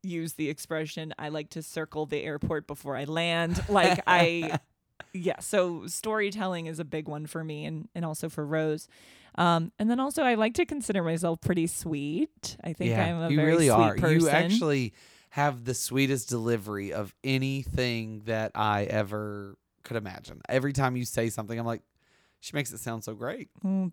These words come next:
Speaker 2: I love
Speaker 1: thank
Speaker 2: it.
Speaker 1: you. I think there's a little bit of all of them in all of us.
Speaker 2: Yeah.
Speaker 1: Except for, I'm not a Sophia. Maybe.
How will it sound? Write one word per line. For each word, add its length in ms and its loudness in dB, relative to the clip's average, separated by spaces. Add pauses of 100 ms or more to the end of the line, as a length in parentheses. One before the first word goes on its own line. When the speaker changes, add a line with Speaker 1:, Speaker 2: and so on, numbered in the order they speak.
(100)
Speaker 2:
I 40 2
love 220 2
Speaker 1:
thank 140 -2
Speaker 2:
it. 20 -6
Speaker 1:
you. 320 -6 (240)
I 100 8
think 220 2
there's 160 -2
a 80 4
little 320 2
bit 260 2
of 200 -4
all 240 -4
of 120 -10
them 380 -2
in 160 -4
all 220 -4
of 100 -8
us. 140 -6
Speaker 2:
Yeah. 300 0 (520)
Speaker 1:
Except 240 4
for, 80 4 (1300)
I'm 100 4
not 180 4
a 80 0
Sophia. 920 -2
Maybe. 640 2